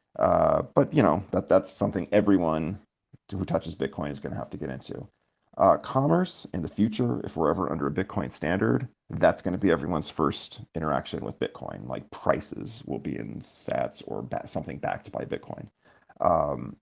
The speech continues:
but that's something people can get involved with right now. And honestly, that's an area that's probably the most in need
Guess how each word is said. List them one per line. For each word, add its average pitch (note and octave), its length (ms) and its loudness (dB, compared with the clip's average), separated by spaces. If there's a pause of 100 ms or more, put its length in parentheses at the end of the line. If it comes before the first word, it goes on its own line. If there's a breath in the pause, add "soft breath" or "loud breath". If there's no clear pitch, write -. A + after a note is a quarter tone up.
(280)
but - 100 2
that's C#3 160 10
something E3+ 220 6
people B2+ 240 4
can F#2+ 200 0
get E2 380 0 (200)
involved E2+ 440 -2
with - 200 -8
right - 240 -4
now. B1+ 440 -6 (180)
And E2+ 140 0
honestly, G#2+ 360 2
that's F#2 240 2
an F#2+ 80 -2
area D2+ 220 -4
that's - 160 -12
probably D#2+ 280 -4
the C#2 140 -8
most D2 680 -6
in D2 300 -10
need C#2 400 -6